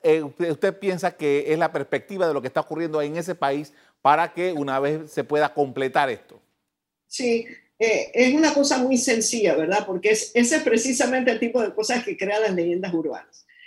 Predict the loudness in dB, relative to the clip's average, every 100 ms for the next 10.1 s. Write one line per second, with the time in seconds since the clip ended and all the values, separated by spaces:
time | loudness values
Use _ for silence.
0 | -20 _ -2 -2 0 0 4 4 4 2
1 | 2 4 4 2 0 -2 0 0 0 -2
2 | 0 2 2 0 -2 -6 -8 -4 0 0
3 | 2 2 2 -2 0 2 2 2 2 2
4 | 2 4 2 0 -10 -20 _ _ -2 0
5 | 0 0 0 2 2 2 0 -2 -4 -2
6 | -2 0 0 0 -2 -4 -4 -2 0 0
7 | 0 -2 -4 -4 -2 0 2 2 2 0
8 | 0 -2 -2 -2 -2 -6 -6 -6 -4 -6
9 | -8 -6 -6 -6 -8 -10 -12 -14 -20 -20